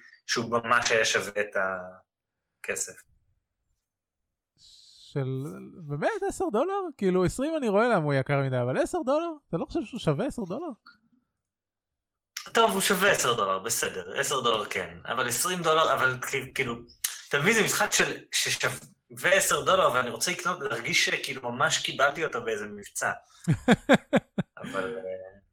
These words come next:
Speaker 1: ואז כאילו,
Speaker 2: בסדר,
Speaker 1: במבצע
Speaker 2: אתה
Speaker 1: קיבלתי אותו בעשר דולר.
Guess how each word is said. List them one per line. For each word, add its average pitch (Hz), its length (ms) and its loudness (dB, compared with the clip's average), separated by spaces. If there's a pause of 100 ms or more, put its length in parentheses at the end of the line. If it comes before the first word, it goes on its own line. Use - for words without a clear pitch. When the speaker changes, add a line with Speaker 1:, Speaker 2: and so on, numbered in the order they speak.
(300)
Speaker 1:
ואז 113 300 2
כאילו, 107 480 -2 (200)
Speaker 2:
בסדר, - 200 2
Speaker 1:
במבצע 165 340 6
Speaker 2:
אתה 160 80 -4
Speaker 1:
קיבלתי 120 240 4
אותו 98 140 0
בעשר - 280 -6
דולר. - 200 -8